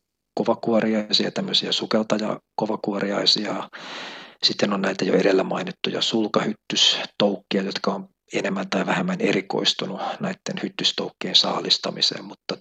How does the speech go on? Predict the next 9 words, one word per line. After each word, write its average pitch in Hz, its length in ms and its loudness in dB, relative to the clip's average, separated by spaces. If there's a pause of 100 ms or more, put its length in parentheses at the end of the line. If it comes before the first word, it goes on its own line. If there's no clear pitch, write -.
(160)
todennäköisesti 101 720 -2
nekin 98 340 -2
keksisi - 400 0
jotain - 300 -4 (460)
korvaavaa - 600 0
ravintoa, - 480 -6
jos - 220 -4
hyttyset - 340 -6 (280)
häviäisi. - 680 -2